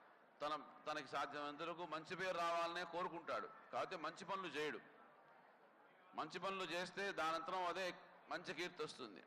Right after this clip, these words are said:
అందుకోసమే చెప్తారు, మనిషి యొక్క నైజాన్ని గురించి ఒకానొక సమయంలో నారదుల వారు వైకుంఠానికి వెళ్ళారట. భూలోకానికి వచ్చి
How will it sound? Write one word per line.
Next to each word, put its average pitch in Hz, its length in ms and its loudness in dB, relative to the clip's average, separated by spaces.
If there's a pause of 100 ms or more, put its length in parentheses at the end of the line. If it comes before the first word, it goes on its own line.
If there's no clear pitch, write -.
(800)
అందుకోసమే 165 420 0
చెప్తారు, 156 760 4 (800)
మనిషి 165 440 0
యొక్క 190 220 2
నైజాన్ని 175 580 4
గురించి 160 720 0 (640)
ఒకానొక 156 340 2
సమయంలో 160 800 4 (680)
నారదుల 185 500 4
వారు 180 260 6
వైకుంఠానికి 180 600 2
వెళ్ళారట. 135 420 2 (1700)
భూలోకానికి 175 680 2
వచ్చి 165 540 2